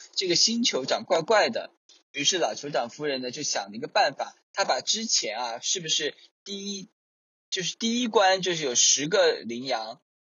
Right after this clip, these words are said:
对不对？有，所以说有十个人把羚羊找回来，所以其中一个是最，最后的那个新酋长，是不是还有九个人？这九个人都是草原上的男子汉。于是呢，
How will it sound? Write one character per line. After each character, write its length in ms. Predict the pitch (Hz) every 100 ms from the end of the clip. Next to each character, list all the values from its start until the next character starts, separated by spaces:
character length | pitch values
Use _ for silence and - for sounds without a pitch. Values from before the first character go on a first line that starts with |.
| _ _ _
对 100 | 156
不 80 | 135
对？ 180 | 135 127
有， 220 | 113 98
所 160 | -
以 60 | 165
说 120 | 156
有 60 | 147
十 320 | - - 139
个 140 | 208
人 180 | 165 131
把 140 | 127 107
羚 100 | 117
羊 140 | 123
找 160 | 131 -
回 180 | 110
来， 180 | 110 107 - - -
所 140 | - 185
以 60 |
其 180 | 180 185
中 160 | 233 214
一 100 | 196
个 240 | 202 156
是 300 | 143 160 147
最， 200 | - 165
最 200 | 151 170
后 180 | 160 170
的 140 | 135
那 100 | 131
个 100 | 123
新 220 | 127 156
酋 160 | 156 123
长， 180 | 123 101
是 140 | -
不 80 | 170
是 60 | 175
还 80 |
有 80 | 147
九 200 | 156 104 80
个 120 | 135
人？ 220 | 117 85 _ - _
这 120 | -
九 240 | 233 190 120
个 140 | 147
人 240 | 151 156 160
都 160 | 190 190
是 160 | -
草 240 | 147 - 110
原 180 | 104 120
上 220 | 170 143
的 80 | 123
男 240 | 113 113
子 180 | - 113
汉。 300 | 127 110 - - - -
于 140 | -
是 180 | 147 190
呢， 300 | 175 156 147